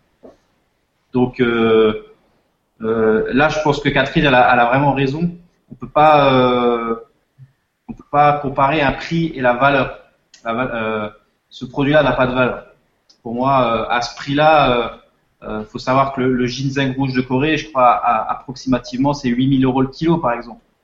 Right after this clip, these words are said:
Donc, c'est des produits de, de grande qualité qui a, qui a été choisi, euh, pour, euh, les bienfaits de, de l'être humain.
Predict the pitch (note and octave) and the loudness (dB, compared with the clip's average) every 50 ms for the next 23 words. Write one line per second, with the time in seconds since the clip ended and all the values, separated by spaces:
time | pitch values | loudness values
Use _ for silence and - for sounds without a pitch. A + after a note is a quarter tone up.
0 | _ _ _ - A2+ - - - B2 B2+ C3 - - C#3+ C3 C3+ D3 D#3 D#3 D3+ | _ _ _ -20 -18 -14 -6 -2 -2 -2 -2 -2 -2 -2 -2 0 2 2 2 2
1 | C3+ A#2+ B2 A#2 A#2+ B2 A#2 G#2+ A#2 - C3 C3+ C3+ - - C3 B2+ - - C3+ | 2 2 0 0 0 0 0 -2 0 2 4 4 4 2 0 -6 -8 -6 -4 -4
2 | C3+ C#3 - - F3+ E3+ E3+ - C3+ B2 A#2+ A#2+ A#2+ A#2 - - - - B2+ A#2 | -4 -4 -4 -2 -2 -2 -2 0 -2 0 0 0 0 -2 -4 -4 -8 -10 -10 -12
3 | A2 - - B2 A#2 - - C3+ C3 C3 B2 C3 D#3+ E3+ E3 - _ _ _ _ | -12 -12 -14 -18 -18 -12 -6 -4 -2 -2 -2 -2 -4 -6 -6 -8 _ _ _ _
4 | _ _ _ - A2 A2+ A2+ A2+ A2+ A2+ - - - C3+ B2+ B2+ B2 B2 A#2+ A#2+ | _ _ _ -8 -4 -2 0 0 -2 -2 -4 -8 -6 -4 -2 -2 0 0 0 0
5 | A#2 A2+ A#2 A2+ A2+ A#2 A#2+ B2 B2 - D#3 D3 C#3+ C3 B2 A#2+ A2+ A2+ A2 G#2+ | 0 0 -2 -2 -2 0 0 0 -2 -2 -2 -2 -2 -2 -4 -4 -4 -6 -8 -10
6 | G#2+ A2 A2+ A2 - - C#3 C3 B2 | -10 -8 -8 -8 -8 -4 -2 -2 -2